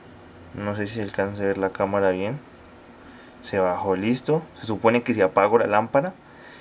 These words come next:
eh, el teléfono tiene que bajar brillo o tiene que subir brillo, dependiendo, pues.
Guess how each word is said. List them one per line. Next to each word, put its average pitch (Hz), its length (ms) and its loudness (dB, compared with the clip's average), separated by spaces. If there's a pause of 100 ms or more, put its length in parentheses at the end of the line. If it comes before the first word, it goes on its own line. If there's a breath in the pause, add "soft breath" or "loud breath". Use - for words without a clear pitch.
(180 loud breath)
eh, 101 540 -2
el 95 80 -8
teléfono 101 540 0
tiene 101 240 -4
que 107 100 0
bajar 104 300 2
brillo 127 380 0
o 98 140 0
tiene 95 240 -4
que 98 140 -6
subir 120 260 2
brillo, 147 380 -2
dependiendo, 101 640 0
pues. - 380 -10